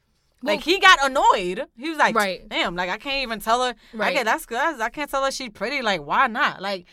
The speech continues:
Speaker 1: but then th-, I, was, I had to
Speaker 2: I wanna
Speaker 1: ask him, like, "Why do you feel so
Speaker 2: Why are
Speaker 1: entitled
Speaker 2: you
Speaker 1: to, why do
Speaker 2: entitled?
Speaker 1: you, why are you mad that you, why do you
Speaker 2: Why
Speaker 1: feel like you have to
Speaker 2: e-,
Speaker 1: tell her that, like,
Speaker 2: exactly. That's
Speaker 1: why
Speaker 2: the
Speaker 1: did that
Speaker 2: point.
Speaker 1: bother you?"
Speaker 2: That's the point.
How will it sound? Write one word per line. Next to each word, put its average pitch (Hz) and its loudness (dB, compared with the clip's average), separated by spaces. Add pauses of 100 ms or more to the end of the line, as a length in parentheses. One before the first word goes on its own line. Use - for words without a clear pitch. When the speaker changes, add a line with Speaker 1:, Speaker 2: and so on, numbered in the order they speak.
(160)
Speaker 1:
but 214 -6
then 240 -10 (100)
th-, 269 -6
I, 262 -2
was, 269 -8
I 226 -6
had 220 -6
to 247 0
Speaker 2:
I - 2
wanna 311 4
Speaker 1:
ask 226 -6
him, 214 -6
like, 185 -2
"Why 170 -4
do 285 -6
you 285 -8
feel 302 -8
so 277 -10
Speaker 2:
Why 277 -8
are 269 -8
Speaker 1:
entitled 262 0
Speaker 2:
you 294 -6
Speaker 1:
to, 285 -4
why 233 0
do - -2
Speaker 2:
entitled? 294 -2
Speaker 1:
you, 294 -6
why 269 4
are 330 4
you 320 -2
mad 269 -6
that 214 -6
you, 233 -12
why 220 -8
do 269 -14
you 269 -12
Speaker 2:
Why 247 -4
Speaker 1:
feel 269 -2
like 247 -8
you 233 -10
have 240 -8
to 233 -8
Speaker 2:
e-, - -14
Speaker 1:
tell 240 -2
her 233 -8
that, 220 -4
like, 208 -4
Speaker 2:
exactly. 196 -4
That's 226 4
Speaker 1:
why 254 4
Speaker 2:
the 311 4
Speaker 1:
did 269 -2
that 277 4
Speaker 2:
point. - -4
Speaker 1:
bother 240 -2
you?" 220 -8
Speaker 2:
That's 240 0
the 233 -6
point. 214 -8